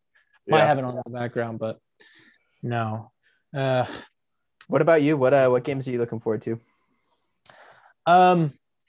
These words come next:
Speaker 1: so just looking at it, I'm, I try to pick ones that I think will be the most fun, um, from a neutral perspective.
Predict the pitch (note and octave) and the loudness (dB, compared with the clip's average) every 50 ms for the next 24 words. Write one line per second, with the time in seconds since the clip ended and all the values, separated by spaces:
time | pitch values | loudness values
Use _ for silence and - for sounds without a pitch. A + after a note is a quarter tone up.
0 | _ _ _ - - E3+ D#3 F#3 A#3 A3+ - - _ _ _ _ _ _ _ _ | _ _ _ -2 0 2 2 2 2 0 0 -8 _ _ _ _ _ _ _ _
1 | C3 D#3 D#3+ D#3+ E3 G3+ F3+ D#3+ D#3+ E3 E3 E3 D#3 - _ - D#3 D#3 F3 E3 | -6 -2 -2 0 0 0 -2 0 0 0 0 0 -2 -4 _ -8 -6 -4 -4 -6
2 | - _ _ - D3 D#3 D3+ - - G3 G3 E3+ D3 - - E3 C#3+ - C#3 C3+ | -8 _ _ -6 -6 -4 -4 0 0 2 2 2 0 -2 -4 -4 -4 -4 -8 -10
3 | C#3 C3+ C3+ C3 - C#3+ C3 B2+ C3 B2+ - C#3+ C3+ B2+ A#2 C3 B2+ C3+ C3 B2+ | -8 -8 -10 -8 -6 -6 -4 -4 -4 -6 -6 -8 -10 -8 -8 -6 -4 -4 -4 -4
4 | B2+ B2 A#2+ A2+ - - _ - A#2 B2 C3+ D3 D#3+ - _ _ _ _ D3+ C#3+ | -6 -6 -8 -10 -14 -12 _ -10 -8 -8 -8 -8 -10 -12 _ _ _ _ -6 -4
5 | C3+ C3 C3 B2+ B2+ B2 B2 - _ _ _ _ _ _ _ _ _ - F#3+ E3+ | -4 -2 -4 -4 -6 -8 -10 -12 _ _ _ _ _ _ _ _ _ 0 2 2
6 | D#3 C#3+ C3+ C#3 C#3 - - F3+ D3+ - - E3 - - F3 E3+ E3 - F3+ E3 | 2 2 2 2 0 0 0 -2 -2 -2 -4 -6 -4 -2 -4 -4 -2 -2 -2 -2
7 | D#3+ E3 - | -2 -4 -10